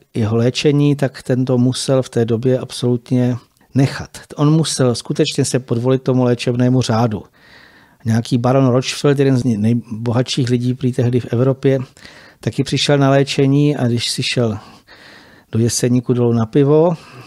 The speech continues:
tak ho vyloučil z léčení, nebavil se s ním. A teď ty lidé tam skutečně museli ve smyslu takové té pohádkové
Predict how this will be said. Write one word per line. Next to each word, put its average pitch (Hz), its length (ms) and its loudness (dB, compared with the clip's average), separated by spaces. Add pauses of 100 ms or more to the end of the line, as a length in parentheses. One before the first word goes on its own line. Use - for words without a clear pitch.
(140)
tak 123 140 -4
ho 123 140 0
vyloučil 123 460 2
z 120 60 0
léčení, 139 500 0
nebavil 123 360 0
se - 180 -12
s - 160 -18
ním. 110 160 -16 (640)
A - 60 -10
teď 143 200 -4
ty 139 220 4 (140)
lidé 143 320 4
tam 151 220 0
skutečně 147 540 -2
museli 139 440 2
ve 135 100 4
smyslu 131 520 0
takové 120 340 -2
té 123 160 0
pohádkové 123 760 -2